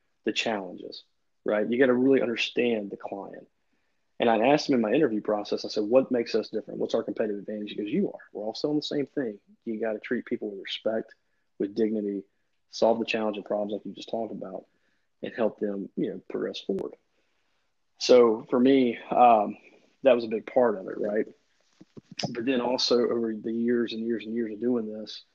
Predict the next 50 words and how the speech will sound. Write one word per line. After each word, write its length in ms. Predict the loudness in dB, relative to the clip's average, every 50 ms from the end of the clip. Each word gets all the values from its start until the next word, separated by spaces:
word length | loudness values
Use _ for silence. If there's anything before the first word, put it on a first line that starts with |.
| _ _ _ _
and 120 | -8 -4 -2
going 260 | 0 2 2 0 0
through 120 | 0 0
that 180 | 0 0 0 0
lawsuit 420 | 0 0 0 0 0 0 -2 -2
and 100 | -2 -2
sitting 360 | -2 0 2 0 0 0 -2 -4
out 160 | -4 -4 -4
and 100 | -4 -4
watching 280 | -2 -2 -2 -4 -4
the 220 | -6 -8 -10 -8 -8
rest 200 | -6 -6 -6 -6
of 80 | -6
the 60 | -8 -6
market 380 | -6 -6 -4 -2 -2 -2 -2 _ _ _ _ _ _ _
while 140 | 0 2 2
I 80 | 2
was 120 | 0 0 0
kind 160 | 0 0 0
of 60 | -2 -4
on 60 | -6
the 60 | -6
sidelines 580 | -4 -4 -4 -4 -4 -4 -6 -6 -6 -8 -10 -12 _ _ _ _ _ _ _ _ _ _ _ _ _ 2
is 120 | 2 4
a 40 | 6
real 180 | 6 6 6 4 2
eye-opener 640 | 0 0 0 0 0 -2 -2 -2 -2 -2 -4 -6 _ _ _ _ _ _ _ _ _ _ _ -8
to 60 | -4
how 140 | 0 4 4
many 180 | 6 6 4 4
times 260 | 2 2 2 2 2
we 80 | 2
walk 240 | 6 6 6 6 4
in 60 | 2
the 40 | 0
door 200 | 2 4 4 4 2
with 80 | 0 -4
a 60 | -6
handout 360 | -4 -2 -2 0 0 0 0
and 100 | 0 2
say, 140 | 2 4 4
okay, 360 | 4 4 4 2 2 2 0 0 2
whether 180 | 4 4 4
it's 100 | 4 2
to 160 | 2 0 0
a, 400 | 0 0 -4 -10 -14 _ -4 -4
a 40 | -2
manufacturing 760 | 0 0 0 0 -2 0 2 4 4 4 2 0 -4 -6 -4 0 2
business 240 | 2 2 2 0
partner 500 | 0 2 4 4 4 4 2 0 -2 -2